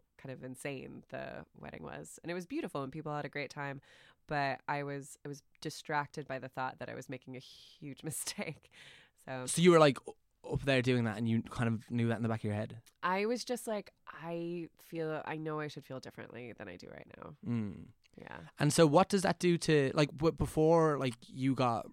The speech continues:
Speaker 2: married or, like, met that person or anything like that, what was
Speaker 1: Mm.
Speaker 2: your, like, relationship to, like, marriage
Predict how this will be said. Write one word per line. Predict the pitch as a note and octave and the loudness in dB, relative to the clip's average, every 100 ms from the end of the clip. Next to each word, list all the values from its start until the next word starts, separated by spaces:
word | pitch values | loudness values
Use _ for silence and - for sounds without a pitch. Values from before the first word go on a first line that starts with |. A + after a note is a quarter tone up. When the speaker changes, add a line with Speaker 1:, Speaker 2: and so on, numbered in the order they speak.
| - | -8
Speaker 2:
married | C#3 C3+ C3 B2+ B2+ A#2+ | -2 0 2 4 4 2
or, | A#2 | 0
like, | A#2+ | 0
met | C3 C3 | -2 0
that | B2 | 0
person | B2 A#2+ | 0 0
or | |
anything | A#2+ C3 | 0 0
like | A#2 | 0
that, | A#2 | 0
what | A#2+ C#3+ | 4 6
was | D3+ | 6
Speaker 1:
Mm. | C#3 | 6
Speaker 2:
your, | D3 C3 - - - - - - - | 6 4 0 -14 -20 -20 -18 -16 -6
like, | C3+ C3 | -2 2
relationship | C3+ B2 B2+ B2+ A#2+ A#2 | 4 4 4 2 2 0
to, | - B2 | 0 0
like, | A2+ | 0
marriage | A#2 A2+ A2+ A2+ G#2 | 2 4 4 4 0